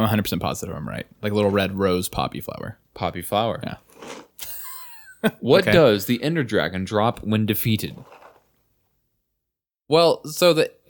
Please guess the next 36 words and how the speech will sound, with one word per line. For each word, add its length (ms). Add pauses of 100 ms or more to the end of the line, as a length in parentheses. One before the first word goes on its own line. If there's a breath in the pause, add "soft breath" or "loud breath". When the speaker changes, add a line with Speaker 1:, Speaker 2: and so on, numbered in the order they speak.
(260)
Speaker 1:
like, 140
he 80
drops, 220
of 60
course, 160
the 100
dragon 360
egg, 280
but 100
he 40
drops 200
a 20
ton 240
of 100
experience 460
Speaker 2:
Dragon 280
Speaker 1:
as 40
well. 80
Speaker 2:
egg. 140
Speaker 1:
Yeah. 200 (1160)
Speaker 2:
What 600 (100)
do 160
mo-, 600
oh, 280
sorry, 160
what 180
mob 480
do 140
piglins 600
hunt 500 (340)
in 100
the 80
Nether? 420 (260)
Speaker 1:
The, 340
uh, 220
hoglins. 560